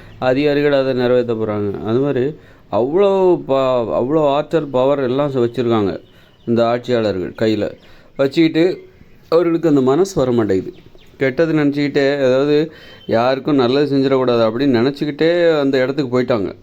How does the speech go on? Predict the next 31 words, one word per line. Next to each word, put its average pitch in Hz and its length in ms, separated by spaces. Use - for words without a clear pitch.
அந்த 147 220
இடத்துக்கு 165 300
போனாலும் 165 280
அவங்க 160 200
அப்படி 127 160
தான் 127 180
இருப்பாங்க. 92 340
அவங்க 135 240
வந்து 151 180
அந்த 143 280
இடத்துல 165 260
அவ்வளோ 147 280
அதிகாரம் 151 400
இருக்கு, 135 220
ஏன் 143 140
நல்லது 143 280
பண்ண 139 180
மாட்டேங்கிறாங்க 127 440
அப்படின்னா, 110 360
அந்த 127 200
இடத்துக்கு 160 480
போகும்போதே 170 360
அவங்க 165 240
அப்படி 131 180
தான் 156 200
போயிட்டு, 135 380
அதை 117 180
எது 131 240
யாருக்கு 127 360
எதுவும் 131 200
பண்ணிடக்கூடாது 120 580